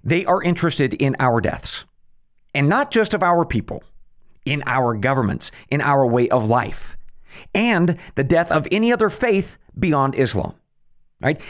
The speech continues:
In other words, they're interested in global jihad to create a new global Islamic caliphate, and we have known that for twenty years now. Well,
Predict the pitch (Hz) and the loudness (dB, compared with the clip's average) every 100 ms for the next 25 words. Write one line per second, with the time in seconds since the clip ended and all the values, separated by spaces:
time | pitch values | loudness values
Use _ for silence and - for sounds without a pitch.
0 | - - 233 269 240 214 156 214 - 240 | -10 -2 0 2 2 2 0 0 0 -2
1 | 311 - 240 196 185 139 196 185 190 139 | 0 0 0 2 2 2 2 4 2 2
2 | 135 202 175 156 95 - _ _ - 135 | 2 2 2 0 -2 -6 _ _ -6 -2
3 | - 170 156 170 156 190 190 190 117 135 | 2 2 2 2 4 4 4 2 0 2
4 | 180 170 170 135 143 147 156 - - 160 | 4 2 0 0 2 0 -2 -8 -4 0
5 | 156 151 110 - - 139 160 285 240 220 | 2 0 -4 -4 -2 2 4 6 6 4
6 | 220 208 - 185 170 208 254 190 175 170 | 2 0 -6 -2 2 2 2 2 0 -2
7 | - - 190 180 196 175 160 139 147 139 | -14 -2 -2 0 -2 2 2 4 4 2
8 | - 90 - - - - - - - _ | 0 -4 -6 -16 -20 -20 -20 -20 -20 _
9 | - - 104 - | -20 -6 -6 -6